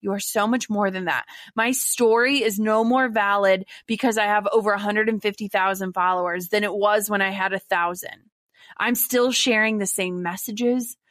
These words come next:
the same stories, the same life, okay? And so your worthiness does not hinge on if other people are choosing to follow you. And I think that there are so many other places in your life and in your business where you can invest your time and your energy.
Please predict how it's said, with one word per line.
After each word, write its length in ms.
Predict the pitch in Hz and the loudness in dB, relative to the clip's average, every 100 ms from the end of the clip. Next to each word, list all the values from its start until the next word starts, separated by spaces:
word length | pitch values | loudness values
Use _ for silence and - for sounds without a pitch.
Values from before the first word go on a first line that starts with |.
| _ | _
the 80 | 208 | -8
same 260 | - 196 190 | -2 -2 -2
stories, 800 | - - 202 202 202 208 202 - - _ | -4 0 2 4 2 0 -6 -10 -20 _
the 80 | 202 | -6
same 420 | - 196 190 190 | -4 -2 -2 -4
life, 540 | 185 165 139 - - - _ - | -4 -4 -8 -14 -20 -20 _ -10
okay? 500 | 196 214 190 208 254 - _ - - | -6 -4 -2 -4 -6 -12 _ -20 -6
And 100 | 226 | -2
so 60 | 240 | 0
your 240 | 240 233 | 2 2
worthiness 640 | 208 240 302 311 294 220 - | 2 2 2 2 2 0 -2
does 220 | 214 190 | -6 -2
not 400 | 208 214 247 254 | 0 2 0 -2
hinge 720 | 262 - 254 294 254 190 180 202 | -8 -2 2 2 2 -2 -4 -4
on 140 | 196 208 | -2 -2
if 140 | 208 | -2
other 240 | - 214 226 | -2 0 0
people 260 | 233 214 | -2 0
are 100 | 196 | 0
choosing 400 | 196 - 202 196 | 0 -6 -6 -4
to 80 | 190 | -6
follow 400 | 175 196 220 247 | -4 0 2 2
you. 360 | 220 180 135 113 - - - | 0 -4 -6 -8 -12 -16 -4
And 80 | |
I 60 | 214 | -2
think 160 | 220 220 | 0 -2
that 80 | 214 | 0
there 160 | 202 | 0
are 60 | 196 | 0
so 380 | - - 226 240 | -4 -2 0 2
many 360 | 254 262 262 - | 2 4 2 0
other 260 | 233 233 247 | 0 2 -2
places 520 | - 226 220 226 202 | -2 -2 -2 -4 -6
in 100 | 202 | -4
your 100 | 202 | 0
life 280 | 190 196 196 | 0 0 -2
and 80 | 196 | -4
in 100 | 190 | -4
your 100 | 185 | -2
business 380 | 185 185 180 | -4 -4 -6
where 80 | 185 | -6
you 100 | 180 | -6
can 140 | 180 185 | -6 -8
invest 400 | 180 180 180 - | -4 -6 -6 -10
your 100 | - | -10
time 480 | - 180 175 180 185 | -12 -12 -10 -10 -12
and 100 | 180 | -16
your 140 | 175 - | -16 -18
energy. 520 | 175 175 - 240 | -20 -20 -20 -20